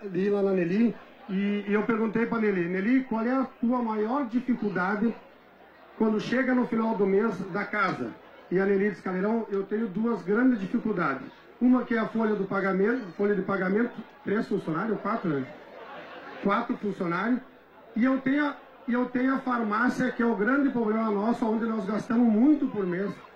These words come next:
na farmácia. E daí eu pedi pra Nelly a oportunidade de nós, esse grupo aqui, né, assumirmos a farmácia,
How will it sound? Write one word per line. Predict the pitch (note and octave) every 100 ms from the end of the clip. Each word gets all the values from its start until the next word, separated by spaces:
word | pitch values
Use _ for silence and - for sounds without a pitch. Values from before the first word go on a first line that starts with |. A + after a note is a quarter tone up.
| -
na | F#3+
farmácia. | F#3 G3+ D#3+ B2+ - - - - - A3
E |
daí | B3+ C4+
eu | D4+
pedi | - C4 C4
pra | C4 B3
Nelly | A#3 A3+ C4
a |
oportunidade | B3+ B3 A#3+ A3 G3 A3 A#3+
de | G3+ G#3+
nós, | G#3 G#3 A#3+ D4 - - -
esse | B3 - C4+
grupo | G#3 A#3+ A#3+
aqui, | G#3 - G#3+ C4 - - - - - -
né, | F3+ G3
assumirmos | G#3 A3+ - B3 A3+ A3+ C#4 D4 C#4+ -
a | A3+
farmácia, | A3+ A3 G#3 G3 G#3+ B3+ - B3+